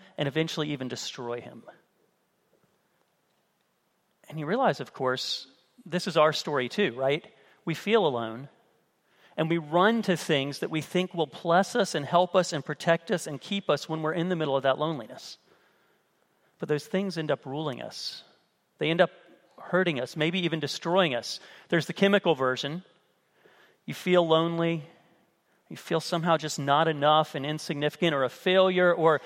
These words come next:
don't know how to quite relate to people. And so the first drink feels like it helps, right? It loosens you up. It seems to save you a little bit. It makes you not care quite as much. But if you stick with that, before long, it starts to enslave you.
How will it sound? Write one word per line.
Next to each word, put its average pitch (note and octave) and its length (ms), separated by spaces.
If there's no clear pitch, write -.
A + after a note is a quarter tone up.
don't F#3+ 200
know F#3+ 120
how F#3 180
to F#3 80
quite F#3+ 340
relate D#3+ 380
to E3+ 100
people. F#3 480
And D#3+ 160
so D#3+ 500
the D3 60
first A3 300
drink F#3 300
feels F#3+ 400
like D#3 160
it E3+ 80
helps, G3+ 420
right? C#3+ 240
It E3 120
loosens E3+ 420
you D3+ 140
up. D#3 200
It F3 120
seems F#3+ 300
to E3 80
save F3+ 380
you F#3+ 140
a F3+ 80
little F#3+ 160
bit. G3+ 300
It - 100
makes E3 260
you E3+ 60
not D3+ 240
care G3 240
quite F#3 240
as F3+ 140
much. F#3+ 280
But D3 140
if - 80
you C#3 80
stick - 320
with G3 220
that, C#3+ 240
before D#3 340
long, D3 380
it C3 100
starts - 340
to - 80
enslave C3+ 460
you. A#2+ 140